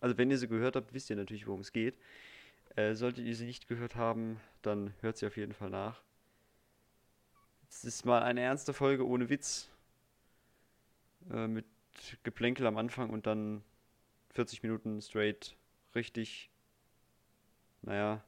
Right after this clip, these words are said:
hartem Stoff, sag ich mal. Real Talk, würde man auf YouTube sagen. Real Talk. Genau. Ähm, gibt's irgendwas Kurioses bei euch, über das ihr berichten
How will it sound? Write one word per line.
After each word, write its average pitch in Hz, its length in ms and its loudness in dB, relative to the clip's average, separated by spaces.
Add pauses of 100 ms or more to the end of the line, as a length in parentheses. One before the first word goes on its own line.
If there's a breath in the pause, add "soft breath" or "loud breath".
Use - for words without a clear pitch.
(720)
hartem 123 300 4
Stoff, - 320 2
sag 101 220 -2
ich - 180 -10
mal. 98 280 -4 (240)
Real 143 220 6
Talk, 107 480 2
würde 107 220 0
man 101 180 -2
auf 101 160 -6
YouTube 104 260 -6
sagen. 98 380 -4 (160)
Real 117 220 0
Talk. 98 320 -4 (2250 soft breath)
Genau. 110 600 2
Ähm, 127 880 6 (4000 loud breath)
gibt's 127 220 -4
irgendwas 139 240 4
Kurioses 123 640 2
bei 104 180 0
euch, 104 240 -4
über 104 100 0
das 104 180 -2
ihr 104 60 -4
berichten - 480 -8